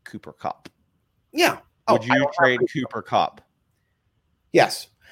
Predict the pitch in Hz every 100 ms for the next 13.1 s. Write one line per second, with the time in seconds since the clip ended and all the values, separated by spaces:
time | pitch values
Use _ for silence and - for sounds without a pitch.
0 | - 170 196 190 180 - 180 - 151 160
1 | 160 156 113 - 135 151 135 139 - 143
2 | 180 208 165 - 131 135 120 101 98 -
3 | 117 117 117 - 117 - 123 117 104 -
4 | 98 92 76 - _ _ _ 147 160 143
5 | 120 127 85 - - _ - 151 147 135
6 | 123 117 110 107 110 101 90 123 135 147
7 | 120 - 123 113 - - - 113 - 135
8 | 123 113 123 110 - - 135 143 185 175
9 | 165 156 160 139 123 - _ 190 165 90
10 | 71 _ 123 127 123 117 - 143 160 156
11 | 156 143 127 - _ _ _ 113 120 165
12 | 170 147 147 147 143 151 143 - 131 120